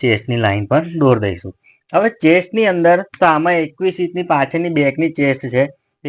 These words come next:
એકવીસ છે એટલે આપણે એકવીસના અડધા કેટલા થાય? સાડા દસ. તો આપણે સાડા દસનું માર્કિંગ કરી લઈએ, સાડા દસનું માર્કિંગ અને સવાનું એક્સ્ટ્રા દબાણ. આ લીટીને થોડી આગળ વધારી દઈએ,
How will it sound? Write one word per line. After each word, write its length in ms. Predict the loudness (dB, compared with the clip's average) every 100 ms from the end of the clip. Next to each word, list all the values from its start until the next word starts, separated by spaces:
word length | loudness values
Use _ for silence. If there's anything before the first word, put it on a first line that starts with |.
| -6
એકવીસ 340 | 0 2 2 2
છે 100 | 2
એટલે 160 | 4 2
આપણે 220 | 4 2 2
એકવીસના 400 | 0 -2 -4 0 0
અડધા 180 | 0 0
કેટલા 200 | 0 0 2
થાય? 160 | 0 2
સાડા 220 | 2 4 2
દસ. 160 | -2 -4 _ _ _
તો 40 | -10
આપણે 240 | 0 0 2
સાડા 260 | 4 4 4
દસનું 300 | 2 0 0
માર્કિંગ 320 | 0 0 -2 2
કરી 160 | 2 2
લઈએ, 240 | 0 -4 -8 _ _ _ _ _ _ _ _ -6
સાડા 220 | -2 0 0
દસનું 340 | -2 -4 -6 -8 _ -6
માર્કિંગ 420 | -2 -2 -4 -4 -4
અને 80 | 0
સવાનું 400 | 2 4 4 4 0
એક્સ્ટ્રા 360 | -2 -2 0 0 _ _ _
દબાણ. 360 | -6 -4 -4 -6 -14 _ -6
આ 80 | -2
લીટીને 320 | -2 0 -2 -2
થોડી 200 | 0 2
આગળ 260 | 2 2 2
વધારી 320 | 4 2 0
દઈએ, 160 | -6